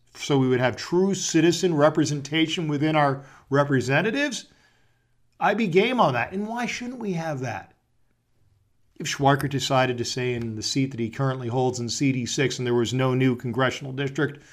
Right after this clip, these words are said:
who would I be to say I wanna run and, and, and travel somewhere else and run in some other district I don't live? Uh-uh. Not my style, folks. I'm not a carpetbagger.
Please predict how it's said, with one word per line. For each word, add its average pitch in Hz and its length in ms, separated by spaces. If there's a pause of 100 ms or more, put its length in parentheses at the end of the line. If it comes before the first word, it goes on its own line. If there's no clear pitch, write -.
who 339 200
would 123 100
I 185 180
be 127 160
to 107 80
say 127 240
I 110 80
wanna 120 300
run 120 420 (300)
and, 104 280 (220)
and, 107 180
and 110 200
travel 131 440
somewhere 117 400
else 123 280
and 101 180
run 123 160
in 113 100
some 127 220
other 120 180
district 120 400
I 117 100
don't 117 200
live? 113 300 (340)
Uh-uh. 156 320 (300)
Not 160 200
my 185 160
style, 139 360
folks. 110 440 (520)
I'm 123 120
not 139 180
a 156 60
carpetbagger. 123 880